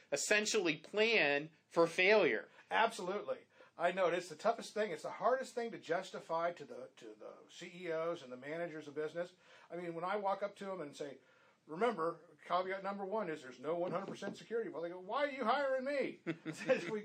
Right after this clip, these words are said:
Speaker 2: but we have to do the best we can."
Speaker 1: Yeah.
Speaker 2: There's just nothing else you can do. And, but we have to be realistic, too. If you have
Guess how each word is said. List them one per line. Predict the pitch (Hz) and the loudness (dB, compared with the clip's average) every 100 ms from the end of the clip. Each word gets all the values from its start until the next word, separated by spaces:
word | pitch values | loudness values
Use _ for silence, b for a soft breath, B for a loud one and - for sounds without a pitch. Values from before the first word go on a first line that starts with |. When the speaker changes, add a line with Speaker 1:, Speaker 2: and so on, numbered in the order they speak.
| 208 185 | -10 -8
Speaker 2:
but | 214 208 | -6 -4
we | 202 | 0
have | 233 254 | 2 0
to | 170 | -2
do | 170 | -4
the | 147 | -2
best | 143 143 123 | -4 -6 -10
we | |
can." | 117 - - _ _ _ | -18 -20 -20 _ _ _
Speaker 1:
Yeah. | 139 117 b b | -4 -4 b b
Speaker 2:
There's | 175 175 | -8 -6
just | 180 190 | -8 -6
nothing | 180 156 | -6 -6
else | 147 131 143 | -8 -8 -12
you | 131 | -18
can | 147 127 113 | -18 -18 -10
do. | 180 160 143 139 151 139 135 | -4 -4 -4 -6 -8 -10 -12
And, | 131 b b b | -14 b b b
but | 208 202 | 4 4
we | 202 208 | -2 0
have | 214 | 0
to | 202 | -2
be | 196 | -10
realistic, | 190 185 180 202 - 127 - | -6 -4 -2 -4 -4 -14 -10
too. | 151 | -10
If | - | -8
you | 156 | -6
have | 160 | -4